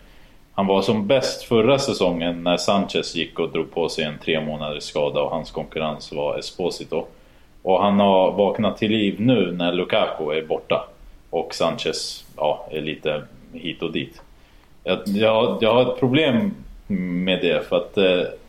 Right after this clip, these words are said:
en, den spelaren Lautaro, även om han är ganska ung fortfarande, han har inte råd att vara så där, att han behöver känna liksom att han är given utan konkurrens. Han måste vara bättre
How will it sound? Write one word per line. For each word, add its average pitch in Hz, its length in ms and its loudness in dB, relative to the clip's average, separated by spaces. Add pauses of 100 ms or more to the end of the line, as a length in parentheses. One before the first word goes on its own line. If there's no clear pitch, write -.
(220)
en, 92 580 -4
den 95 260 2
spelaren 110 640 2
Lautaro, 87 440 4
även 90 360 4
om 80 200 -4
han 78 200 -6
är 78 60 -8
ganska 78 420 -6
ung 80 320 -2
fortfarande, 76 600 0 (720)
han 101 360 2
har 113 140 4
inte 98 220 0
råd 101 380 4
att 80 100 0
vara 107 240 4
så - 140 -6
där, 71 300 0
att 71 140 -2
han 76 200 0
behöver 78 320 0
känna 78 380 -6
liksom 76 400 -10
att 76 160 -10
han 73 220 -6
är 73 180 -6
given 80 540 0
utan 76 280 -8
konkurrens. 87 720 -2 (180)
Han 107 220 2
måste 110 360 2
vara 98 380 4 (840)
bättre 92 680 0